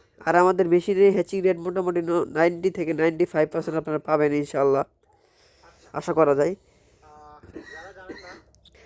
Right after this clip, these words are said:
যে মেশিনটা আমি এখন বানাচ্ছি, এটার ভিতরে দুইশো দশটা ডিম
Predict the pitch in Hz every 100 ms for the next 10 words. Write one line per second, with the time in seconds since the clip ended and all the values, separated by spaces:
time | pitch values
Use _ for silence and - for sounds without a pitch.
0 | - 151 165 196 190 208 175 214 208 208
1 | 202 196 180 190 185 190 180 180 175 175
2 | 180 170 170 - 165 170 - 170 170